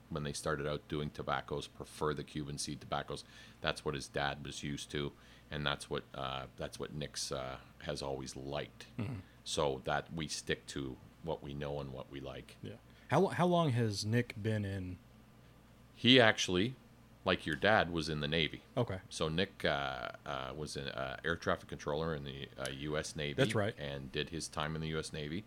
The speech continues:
Speaker 1: And then he went, uh, believe it or not, he went to Miami International Airport as an air traffic controller.
Speaker 2: Mm-hmm.
Speaker 1: And I don't know, you would have to ask Nick on this, but I think he, one day he had an epiphany and said, "We can make cigars."
Speaker 2: Yeah.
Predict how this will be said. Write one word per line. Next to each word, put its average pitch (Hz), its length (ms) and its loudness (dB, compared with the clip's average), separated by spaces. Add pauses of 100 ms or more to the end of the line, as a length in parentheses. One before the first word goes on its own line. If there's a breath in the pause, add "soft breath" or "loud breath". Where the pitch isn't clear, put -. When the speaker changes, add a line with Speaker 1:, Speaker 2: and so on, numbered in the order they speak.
(400 loud breath)
Speaker 1:
And 76 180 -2
then 76 120 2
he 78 120 -4
went, 76 400 -4
uh, 71 200 -2 (580)
believe 80 200 0
it 76 40 -6
or 76 100 -2
not, 78 160 2
he 90 60 0
went 76 160 -4
to 80 80 -8
Miami 80 460 -2 (140)
International 76 520 0
Airport 78 340 0
as 73 100 -4
an 71 80 -6
air 71 120 -4
traffic 69 320 -4
controller. 71 520 -8
Speaker 2:
Mm-hmm. 110 140 -6 (840 loud breath)
Speaker 1:
And 78 400 2 (480)
I 87 120 6
don't 85 200 2
know, 87 300 4
you 98 140 0
would 85 100 4
have 85 200 6
to 87 60 4
ask 82 200 2
Nick 85 200 -2
on 73 180 -2
this, 73 180 -2
but 73 180 -4
I 78 60 -6
think 82 240 -4
he, 78 180 -4
one 80 200 -2
day 80 180 0
he 78 60 -4
had 78 180 2
an 76 160 -4
epiphany 82 480 -2
and 76 100 -4
said, 78 280 0 (840)
"We 101 120 -2
can 76 140 -6
make 71 160 -10
cigars." - 560 -8
Speaker 2:
Yeah. 98 120 -6